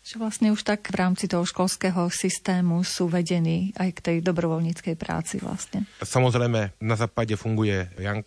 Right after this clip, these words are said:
Speaker 2: Charita, čiže pre mladých a vychovávajú ich k tomu, či už rodičia, alebo proste to spoločenstvo. Čiže priznám sa, že spolupracujem teda s rôznymi. Veľmi sa mi páči program aj teraz.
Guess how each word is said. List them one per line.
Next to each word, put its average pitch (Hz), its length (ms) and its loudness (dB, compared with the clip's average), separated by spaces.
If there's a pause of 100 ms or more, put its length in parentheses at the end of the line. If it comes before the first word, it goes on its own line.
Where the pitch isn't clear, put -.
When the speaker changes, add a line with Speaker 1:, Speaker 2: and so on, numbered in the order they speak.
(380)
Speaker 2:
Charita, 123 480 -2 (640)
čiže 101 320 0
pre 92 480 0
mladých 98 640 2 (640)
a 95 320 0 (240)
vychovávajú 117 880 0
ich 113 240 -4 (240)
k - 60 -18 (100)
tomu, 101 240 -2
či - 160 -4
už 82 240 -2
rodičia, 123 720 -2 (420)
alebo 98 320 -2
proste 98 560 -4 (240)
to - 160 -4
spoločenstvo. 104 640 -2 (240)
Čiže 104 160 -2
priznám 113 240 2
sa, 101 160 -2
že 95 160 0 (320)
spolupracujem 95 960 0
teda 92 240 -4
s - 80 0
rôznymi. 113 480 2 (320)
Veľmi 101 240 2
sa 95 160 -2
mi 95 80 -4
páči 95 320 -6
program 98 480 0
aj - 80 -14
teraz. 92 240 -2